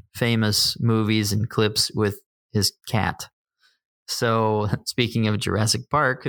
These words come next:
that whole T-Rex sequence where it breaks out of the paddock and attacks the cars, he <laughs> replaces the T-Rex with his, <laughs> his black fluffy <laughs> cat.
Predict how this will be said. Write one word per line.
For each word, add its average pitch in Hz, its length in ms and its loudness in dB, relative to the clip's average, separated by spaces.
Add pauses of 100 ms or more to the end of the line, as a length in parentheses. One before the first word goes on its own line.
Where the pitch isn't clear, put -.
(100)
that 101 200 0
whole 110 500 0
T-Rex 113 520 2
sequence 104 500 0
where 95 80 0
it 90 80 -4
breaks 101 260 -2
out 98 140 0
of 95 60 -2
the 110 60 -4
paddock 98 460 0
and 92 140 -2
attacks 98 380 -2
the - 100 -20
cars, 117 580 0 (320)
he 127 120 2
<laughs> - 20 2
replaces 131 840 0
the 120 100 0
T-Rex 113 600 0 (240)
with 123 200 0
his, 110 360 0 (240)
<laughs> - 160 -6
his 120 220 2
black 107 420 -2 (400)
fluffy 120 360 0
<laughs> - 0 -
cat. - 500 -4